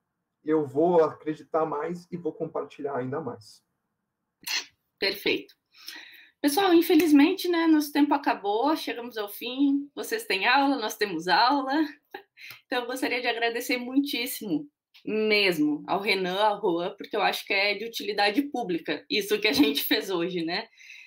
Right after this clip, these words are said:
Speaker 2: E conseguindo aproximar da realidade que a gente estuda do marketing, né? Tivemos aqui profissionais que, sim, estudam isso, né, pessoal? Então,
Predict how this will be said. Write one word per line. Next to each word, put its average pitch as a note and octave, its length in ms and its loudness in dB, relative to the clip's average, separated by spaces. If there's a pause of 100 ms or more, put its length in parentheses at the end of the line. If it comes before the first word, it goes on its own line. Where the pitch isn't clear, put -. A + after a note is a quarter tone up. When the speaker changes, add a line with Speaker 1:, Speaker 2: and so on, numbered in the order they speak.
(120)
Speaker 2:
E G3 220 -2
conseguindo G3+ 480 -4
aproximar A3 640 -2
da A#3+ 80 -4
realidade F#3 640 -2
que - 80 -8
a G#3 40 -6
gente F#3 200 -8
estuda - 400 -4
do F3 120 -4
marketing, F#3+ 680 -2
né? E3+ 300 0 (720)
Tivemos F#3 340 2
aqui G3 360 0
profissionais G3+ 680 0
que, A#3 120 -4
sim, A#3 320 -2
estudam G3 640 0
isso, - 380 2 (680)
né, D#3+ 240 2
pessoal? D#3+ 420 -2
Então, F#3 840 -2